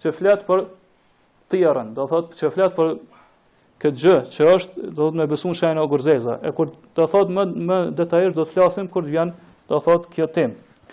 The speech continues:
<clears throat> Pra, të, të, të tajur ose me besu në shenja u gurzeza është e ndalume. Mirë po, pejgamberi sa sa më ka bes-, ka, ka, ka pëlqy e të faul, optimizmin,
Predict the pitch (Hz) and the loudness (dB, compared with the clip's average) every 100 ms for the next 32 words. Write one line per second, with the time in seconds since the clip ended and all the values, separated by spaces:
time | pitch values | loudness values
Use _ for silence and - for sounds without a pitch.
0 | _ _ _ _ - - - _ - - | _ _ _ _ -20 -20 -20 _ -20 -14
1 | - - - 220 139 - - _ _ _ | -4 -2 2 0 0 -8 -20 _ _ _
2 | _ _ _ _ _ _ _ _ _ _ | _ _ _ _ _ _ _ _ _ _
3 | _ _ _ _ _ 180 214 202 - - | _ _ _ _ _ 4 6 6 0 -20
4 | - 190 - 160 175 - 156 143 151 190 | -14 -10 0 0 0 0 -2 0 2 4
5 | 208 190 196 180 160 156 156 220 190 180 | 4 2 0 0 0 0 0 -2 0 2
6 | 165 156 190 180 165 165 147 156 175 143 | 2 4 4 4 2 0 2 4 4 0
7 | 110 107 151 202 202 214 233 - _ _ | -2 -8 2 2 6 4 4 -4 _ _
8 | - 156 170 208 196 175 170 208 196 175 | -2 0 2 0 0 0 0 -2 -2 -2
9 | 156 156 - - - 151 - - 160 - | -2 -4 -10 -8 0 0 0 -2 -2 0
10 | 156 147 - 208 208 - 165 170 156 196 | 0 0 -2 -4 -4 -6 0 2 4 4
11 | 175 123 117 _ - 139 - 175 202 165 | 4 -4 -10 _ -8 -8 -4 -2 -2 -4
12 | 123 | -6